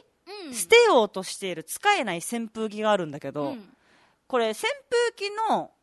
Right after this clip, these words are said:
Speaker 2: 捨て方というか、今まで扇風機を捨てたことがなかったから、
Speaker 1: あー。
Speaker 2: 北谷町ってどんなや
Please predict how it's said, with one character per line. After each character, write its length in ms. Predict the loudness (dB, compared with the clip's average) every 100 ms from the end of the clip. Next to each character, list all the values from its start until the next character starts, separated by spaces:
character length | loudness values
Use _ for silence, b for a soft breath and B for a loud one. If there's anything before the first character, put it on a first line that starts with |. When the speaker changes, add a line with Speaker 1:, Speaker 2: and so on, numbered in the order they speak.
| -16
Speaker 2:
捨 260 | -10 -4 -4
て 120 | -4
方 260 | -4 -2 0
と 100 | -4
い 20 |
う 20 |
か、 60 | -4
今 180 | -2 0
ま 80 | -2
で 60 |
扇 240 | -4 -6 -4
風 220 | -4 -4
機 120 | -6
を 180 | -10 -10
捨 140 | -12
て 120 | -4 -2
た 120 | -2
こ 100 | -6
と 100 | -14
が 100 | -14
な 100 | -10
か 100 | -10
っ 60 | -10
た 80 | -12
か 120 | -6
ら、 200 | -2 -2 -4
Speaker 1:
あ 540 | -8 -10 -10 -12 -8
ー。 20 |
Speaker 2:
北 120 | -4
谷 260 | -2 -2 0
町 160 | 0 2
っ 40 |
て 100 | 0
ど 120 | -4
ん 40 |
な 60 |
や 60 | -4